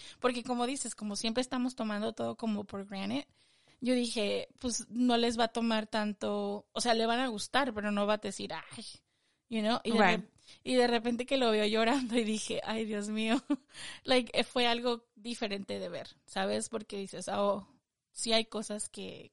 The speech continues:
Speaker 1: que
Speaker 2: Bueno, yo todavía un-,
Speaker 1: te
Speaker 2: es-,
Speaker 1: mueven".
Speaker 2: yo todavía estoy esperando que los míos me digan <laughs> algo así. ¿Por qué no, hijos de su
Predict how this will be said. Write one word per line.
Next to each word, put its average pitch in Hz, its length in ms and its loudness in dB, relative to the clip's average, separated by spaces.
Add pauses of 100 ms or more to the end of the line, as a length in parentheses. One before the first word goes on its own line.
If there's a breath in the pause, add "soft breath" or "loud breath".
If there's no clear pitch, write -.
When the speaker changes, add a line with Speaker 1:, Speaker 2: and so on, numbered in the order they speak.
Speaker 1:
que - 480 -18 (640)
Speaker 2:
Bueno, 220 360 0
yo 226 160 2
todavía 233 380 4
un-, 240 100 -2
Speaker 1:
te 240 160 4
Speaker 2:
es-, 233 60 6
Speaker 1:
mueven". 220 540 4
Speaker 2:
yo 240 180 4
todavía 254 300 6
estoy 254 180 0
esperando 226 500 2
que 220 80 -2
los 202 220 0
míos 214 280 4
me 214 160 2
digan 208 640 2
<laughs> - 380 2
algo 226 260 6
así. 226 280 4
¿Por 208 240 2
qué 233 140 6
no, 226 400 6
hijos 220 360 2
de 196 120 0
su 196 180 -2